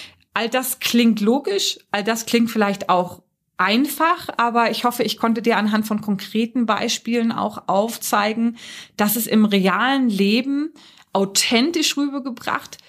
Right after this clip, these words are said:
dann vielleicht doch nicht so einfach ist, ja, und dass, ähm,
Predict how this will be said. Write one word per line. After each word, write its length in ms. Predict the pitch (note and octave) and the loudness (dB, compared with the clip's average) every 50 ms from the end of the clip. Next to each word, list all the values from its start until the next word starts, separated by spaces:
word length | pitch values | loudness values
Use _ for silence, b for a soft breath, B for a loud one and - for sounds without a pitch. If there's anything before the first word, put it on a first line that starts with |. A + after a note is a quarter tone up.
| b b b - | b b b 0
dann 140 | A#3 A#3 A3+ | 0 2 2
vielleicht 400 | B3 B3 B3 B3 A3+ A3+ - - | 2 2 2 2 2 0 -2 -4
doch 160 | F4 F4 - | -6 -4 -2
nicht 220 | D4 C#4+ - - | -2 -2 0 0
so 120 | - - - | -2 -2 -4
einfach 560 | - - D#3 D#3+ D#3 D#3+ - - - - - | -4 -4 -2 -2 -2 -4 -6 -10 -10 -12 -12
ist, 380 | - - - - - - - F#3+ | -12 -12 -10 -10 -10 -10 -8 -4
ja, 240 | F#3+ F#3+ F#3+ A3 | -2 0 0 0
und 340 | A3+ - G3 G3+ G3+ G3 G3+ B B B B B B B - | 0 0 2 2 2 0 -2 B B B B B B B -2
dass, 360 | G3 G3+ G#3+ G#3+ - - - - | -2 0 0 -2 -6 -6 -4 0
ähm, 340 | - G3 G3 G3 G3+ G3 | 2 2 4 2 2 0